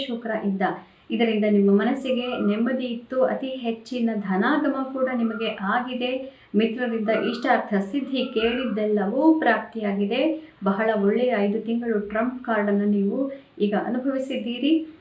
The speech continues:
ಈಗ ಶುಕ್ರ ಮೇಷ ರಾಶಿಗೆ ಗೋಚಾರ ಮಾಡ್ತಾ ಇದ್ದಾನೆ. ಇದರಿಂದ ವ್ಯಯಭಾವಕ್ಕೆ ಶುಕ್ರ ಬರೋದ್ರಿಂದ ಮುಖ್ಯವಾದಂತಹ ಕೆಲವು ಮಿತ್ರತ್ವಗಳಲ್ಲಿ ಒಡಕು ಉಂಟಾಗಬಹುದು, ಹಣಕಾಸಿನ ವಿಚಾರದಲ್ಲಿ ತೊಂದರೆ ಆಗಬಹುದು, ಮತ್ತೆ ಹೆಂಗಸರ ಜೊತೆ ಉದ್ಯಮ ಕ್ಷೇತ್ರದಲ್ಲಿ ಸ್ವಲ್ಪ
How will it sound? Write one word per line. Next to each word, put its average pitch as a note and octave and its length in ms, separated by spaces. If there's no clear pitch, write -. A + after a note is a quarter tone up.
ಈಗ G#3 200
ಶುಕ್ರ D4 320
ಮೇಷ C4+ 280
ರಾಶಿಗೆ G3+ 580
ಗೋಚಾರ G3 420
ಮಾಡ್ತಾ F#3 320
ಇದ್ದಾನೆ. F#3 380
ಇದರಿಂದ G3 440
ವ್ಯಯಭಾವಕ್ಕೆ A#3 680
ಶುಕ್ರ A3 300
ಬರೋದ್ರಿಂದ G3+ 540
ಮುಖ್ಯವಾದಂತಹ A#3 760
ಕೆಲವು A3 260
ಮಿತ್ರತ್ವಗಳಲ್ಲಿ G#3+ 800
ಒಡಕು G#3+ 380
ಉಂಟಾಗಬಹುದು, A#3 760
ಹಣಕಾಸಿನ A3 560
ವಿಚಾರದಲ್ಲಿ G#3 560
ತೊಂದರೆ G#3+ 360
ಆಗಬಹುದು, A3+ 840
ಮತ್ತೆ G#3 540
ಹೆಂಗಸರ D#4+ 640
ಜೊತೆ A#3 440
ಉದ್ಯಮ G#3+ 420
ಕ್ಷೇತ್ರದಲ್ಲಿ G#3+ 640
ಸ್ವಲ್ಪ G3+ 420